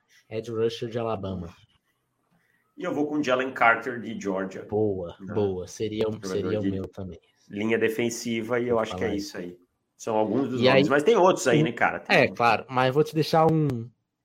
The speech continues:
Speaker 1: um bônus, que eu acho que esses,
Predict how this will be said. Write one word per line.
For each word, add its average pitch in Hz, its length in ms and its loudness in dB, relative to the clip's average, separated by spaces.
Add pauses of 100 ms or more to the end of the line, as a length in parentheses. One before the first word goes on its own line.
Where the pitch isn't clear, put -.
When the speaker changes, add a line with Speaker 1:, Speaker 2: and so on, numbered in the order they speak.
(640)
Speaker 1:
um 175 100 0
bônus, 139 840 2
que 127 60 -6
eu 123 40 0
acho 120 200 0
que 131 200 -4
esses, 131 420 -8